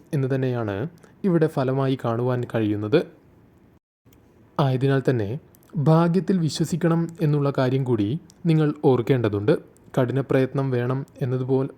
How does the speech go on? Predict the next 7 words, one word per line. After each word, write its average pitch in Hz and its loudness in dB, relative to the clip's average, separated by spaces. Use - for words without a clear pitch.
എന്നതുപോലെ 131 0
തന്നെ 113 -2
പ്രാധാന്യം 120 0
ഭാഗ്യത്തിനും 160 2
ഉണ്ട് 143 0
എന്നുള്ള 147 0
കാര്യം 110 0